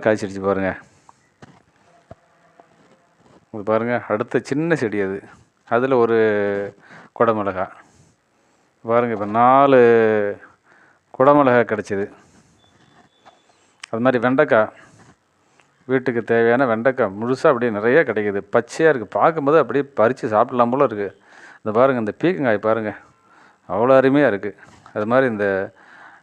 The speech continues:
இப்போ அதை என்ன செய்றாங்கன்னு பாருங்க. அப்படியே அந்த பீர்க்கங்காயும் அந்த குடமிளகாயும் போட்டு ஒரு கூட்டு. அது பாருங்க, அருமையான கூட்டு, அப்படியே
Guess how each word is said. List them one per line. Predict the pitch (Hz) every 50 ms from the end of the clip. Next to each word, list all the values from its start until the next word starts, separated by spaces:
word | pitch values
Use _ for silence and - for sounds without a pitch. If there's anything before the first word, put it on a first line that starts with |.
| _ _ _ 123 120
இப்போ | 120 156 151 135
அதை | 120 113 110 110
என்ன | 123 160 147 -
செய்றாங்கன்னு | 131 120 117 117 113 110 101 107
பாருங்க. | 104 101 107 113 139 160 165 - _ _ _ _ _ _ _ _ _ _ _ _ _ _ _ - - - - _ _ _ -
அப்படியே | 117 110 110 131 139
அந்த | 127 113 113 113 107 107 104 104 104 101 98 98 98 92 - - - _ _ _ _ _ _ - - - _ _ _ _ _ _ _ -
பீர்க்கங்காயும் | 139 147 156 151 147 127 117 117 117 123 143 160 175 180 165 - - - _ _ _ _ _ _ _ _ - -
அந்த | - 101 104 98 -
குடமிளகாயும் | - 123 143 147 143 131 120 117 113 107 98
போட்டு | 117 117 123 147 135 117
ஒரு | 110 110 107 104 104 101 98 95 87 - - - - _ - -
கூட்டு. | 139 127 - 110 95 - - _ - - - - - - - - _ _ _ _ _ _ _ _ _ _ - - - - - _ _ _ _ _ _ _ - - - 110 107
அது | 104 104 104 113
பாருங்க, | 120 127 131 131 131 127 123 - - - _ _ _ _ _ _ _ - - _ _ _ - 107
அருமையான | 110 113 110 110 117 127 131 120 -
கூட்டு, | 120 113 113 - 127 135 139 - - 104
அப்படியே | 101 107 123 117